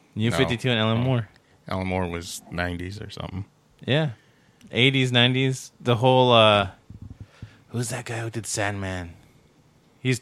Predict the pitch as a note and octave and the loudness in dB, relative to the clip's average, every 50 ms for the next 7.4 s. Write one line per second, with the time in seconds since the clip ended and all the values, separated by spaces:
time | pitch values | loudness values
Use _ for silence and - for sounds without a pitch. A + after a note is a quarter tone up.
0 | _ - G2+ G2 F#2 - G2 F2 D#2 D2 C#2+ D2+ D2+ D#2+ - - - G#2+ G#2 G2 | _ -4 -4 -4 -4 -4 -6 -8 -8 -8 -8 -10 -10 -10 -10 -6 -2 0 2 2
1 | F#2+ F#2 F2 D#2+ D#2+ D#2+ F#2+ F#2+ C#3+ F3+ - C4 C#4+ D4 - _ _ _ _ _ | 2 0 -2 -4 -6 -4 -2 -2 -2 -2 -2 -4 -6 -6 -8 _ _ _ _ _
2 | _ _ _ _ - G2+ F#2+ E2+ E2+ E2 D#2+ D#2+ D#2 - D#2+ D2+ D2+ D#2+ E2+ F2+ | _ _ _ _ -10 -8 -8 -8 -8 -10 -10 -12 -12 -12 -14 -14 -14 -16 -14 -12
3 | F#2+ G2 F2+ G2 F#2+ F2+ E2+ E2+ F2 F2 E2+ E2 D#2 D2+ C#2 - - G2+ - _ | -10 -8 -6 -6 -4 -4 -6 -6 -6 -6 -6 -8 -10 -10 -12 -14 -16 -18 -20 _
4 | _ _ _ _ - F#2+ F#2+ F2+ F2 E2+ D#2+ D#2+ D#2 D2+ - _ _ _ _ _ | _ _ _ _ -10 -8 -6 -6 -4 -6 -6 -8 -10 -12 -14 _ _ _ _ _
5 | _ _ _ _ _ _ _ _ _ _ _ _ _ - - G2+ G#2+ A#2 B2 C#3+ | _ _ _ _ _ _ _ _ _ _ _ _ _ -10 -6 -2 0 2 2 2
6 | D#3 D3+ D3 C3+ _ _ _ _ _ _ _ _ _ _ _ _ _ - - B2 | 0 -2 -4 -8 _ _ _ _ _ _ _ _ _ _ _ _ _ -2 2 4
7 | B2+ A#2+ G2 G2+ G#2+ A2 A#2 E3 | 4 4 4 4 4 4 4 2